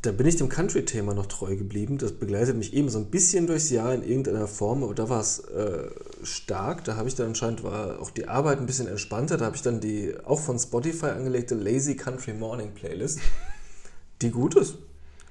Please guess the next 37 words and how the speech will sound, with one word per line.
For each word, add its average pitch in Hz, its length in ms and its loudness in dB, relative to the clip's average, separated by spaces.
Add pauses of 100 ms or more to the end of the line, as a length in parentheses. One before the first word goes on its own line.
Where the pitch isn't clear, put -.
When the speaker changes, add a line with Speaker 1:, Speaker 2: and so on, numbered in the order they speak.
(100)
Speaker 1:
Zweifelsfrei 135 640 -2
gut. 135 180 -4 (460)
Äh, 110 260 8
wieder 120 260 8
fest 175 320 2
und 131 80 2
flauschig 135 560 2
mit 190 180 0
drin. 190 280 0 (880)
Beim 104 160 0
vierten - 540 -2
erkenne 127 340 0
ich 160 120 -2
nicht, - 240 0 (760)
ehrlich 127 220 0
gesagt, 147 340 0 (100)
was - 180 0
das - 100 -4
Albumcover 107 640 -4
ist. - 180 -8 (440)
Speaker 2:
Äh, 180 100 -4 (260)
geht 175 180 2
mir 202 160 6
bei 165 140 8
meinem 165 240 6
vierten 175 340 2
auch 151 280 0
so. 117 440 -4 (320)
Ich - 160 -6
glaube, 165 280 2
es 170 100 -2
ist - 400 -6 (380)
nochmal 135 240 -4
die 120 100 -4
gleiche 123 300 -8
Band, 127 300 -6
aber 120 260 -6